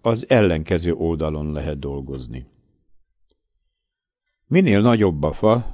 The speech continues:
annál nehezebb megítélni, hogy melyik oldalra kell dönteni. A fa dőlési irányát ugyanis aszerint kell megválasztani,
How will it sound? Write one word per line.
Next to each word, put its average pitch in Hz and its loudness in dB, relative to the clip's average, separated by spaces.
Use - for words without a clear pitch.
annál 98 0
nehezebb 90 0
megítélni, 92 0
hogy 95 -2
melyik 98 -2
oldalra 85 -2
kell 92 -2
dönteni. 87 -2
A 90 0
fa 175 2
dőlési 120 2
irányát 92 2
ugyanis 101 0
aszerint 82 -2
kell 69 -6
megválasztani, 90 -2